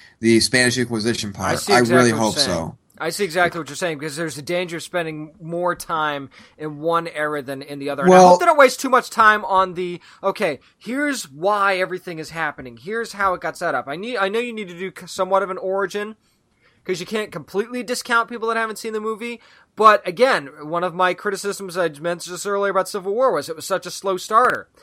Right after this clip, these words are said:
Speaker 2: Don't make this movie a slow starter because you're bogging it down too much in why everything is occurring.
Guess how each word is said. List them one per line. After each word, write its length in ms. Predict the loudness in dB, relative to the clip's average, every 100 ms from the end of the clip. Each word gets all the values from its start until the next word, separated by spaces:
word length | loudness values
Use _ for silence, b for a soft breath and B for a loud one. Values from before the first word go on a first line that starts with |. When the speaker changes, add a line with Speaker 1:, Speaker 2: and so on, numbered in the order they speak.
| b b 2
Speaker 2:
Don't 220 | 4 4
make 200 | -2 -4
this 140 | -6
movie 240 | -4 -2 -4
a 60 |
slow 260 | 0 0 0
starter 340 | 2 4 4
because 240 | 0 -6 -8
you're 80 |
bogging 380 | 2 4 4 0
it 100 | -6
down 240 | 0 0 -2
too 140 | -4
much 260 | 0 -2 -2
in 320 | -8 -8 -4
why 300 | 0 2 2
everything 460 | 0 -4 -8 -8
is 120 | -8 -10
occurring. 440 | -8 -4 -4